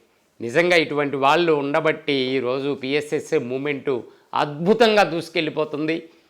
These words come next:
ఇంకా పిరమిడ్ మెడిటేషన్ ఛానల్ మనకు తోడయ్యింది. ఏది అగ్నికి ఆయు-, వాయువు తోడైనట్టు మరి పిఎస్ఎస్ఏ మూమెంట్కి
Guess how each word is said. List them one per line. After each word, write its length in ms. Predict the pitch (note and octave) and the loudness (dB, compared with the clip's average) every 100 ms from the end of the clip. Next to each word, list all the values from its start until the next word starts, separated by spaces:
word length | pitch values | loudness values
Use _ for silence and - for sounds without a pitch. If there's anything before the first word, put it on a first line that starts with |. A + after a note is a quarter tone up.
| _ | _
ఇంకా 280 | D#3+ G3 A#3 | -6 4 4
పిరమిడ్ 360 | G#3 G3 G3 F3 | 4 2 0 0
మెడిటేషన్ 560 | F3 E3 D#3 - D#3+ | 0 0 -2 -2 -4
ఛానల్ 500 | D#3 D#3 D3+ D#3 C#3+ - - _ | -2 0 2 0 0 -4 -14 _
మనకు 240 | C3 D3 C3 | -6 -4 -4
తోడయ్యింది. 920 | - D3+ E3 E3 D#3 D#3 D#3 E3 - - _ _ _ C#3+ | 2 4 6 4 2 0 -2 -2 -6 -18 _ _ _ 0
ఏది 500 | E3 F3 D3 G#2 - _ _ | 2 4 2 -2 -10 _ _
అగ్నికి 540 | D3 D#3 F3+ G#3 F#3 E3 | -2 0 0 2 4 6
ఆయు-, 460 | C3+ F3 E3+ C#3+ | 6 4 2 2
వాయువు 380 | C#3+ E3+ G#3+ G3+ | 4 6 6 4
తోడైనట్టు 880 | F#3+ F3 E3 D#3 D3+ D#3 E3 C3+ - - _ _ C#3 | 4 4 4 4 0 0 0 0 -4 -16 _ _ 0
మరి 400 | D3+ C#3+ B2 - | 2 4 0 2
పిఎస్ఎస్ఏ 480 | G#3 G#3 G#3 G3+ F#3+ | 2 4 0 0 -2
మూమెంట్కి 840 | E3+ E3+ F3 D#3+ C#3+ E3 C3 - | 0 0 -2 -4 0 0 0 -6